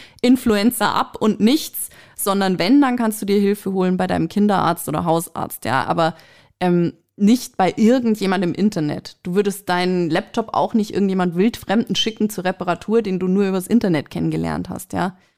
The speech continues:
Und von daher bin ich halt immer so ein bisschen, finde ich's schade, dass die Leute das wirklich so nutzen und, und dann auch so mit so einer Anspruchshaltung einem schreiben teilweise, „Du, schau mal, was hab ich denn da?“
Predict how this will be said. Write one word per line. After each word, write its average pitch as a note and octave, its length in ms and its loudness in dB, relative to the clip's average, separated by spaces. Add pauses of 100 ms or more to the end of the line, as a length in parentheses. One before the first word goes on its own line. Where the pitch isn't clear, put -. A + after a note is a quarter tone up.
(540)
Und F#3+ 160 0
von F3 160 0
daher F#3 480 2 (580)
bin A3 140 2
ich B3+ 120 -2
halt A#3+ 160 0
immer A3+ 200 0
so A3 80 0
ein A3 100 4
bisschen, A3 460 0
finde A3 180 0
ich's - 160 -6
schade, A3 380 2
dass G#3 160 -4
die G#3+ 80 -4
Leute G3+ 360 0
das G3+ 200 -4
wirklich G#3+ 280 -4
so - 80 -4
nutzen C#4 560 4
und, A3 400 0
und F#3+ 240 -4
dann F#3+ 140 0
auch G3 320 0 (100)
so G#3+ 300 0
mit G3+ 140 2
so G3 60 -2
einer F3+ 120 0
Anspruchshaltung A#3 800 0
einem G#3 200 0
schreiben A3+ 440 0
teilweise, A#3 720 0 (380)
„Du, A#3 140 2
schau F#3+ 260 2
mal, A3+ 160 4
was G#3 160 -2
hab G#3+ 140 -2
ich B3 160 -2
denn B3 180 4
da?“ B3 380 2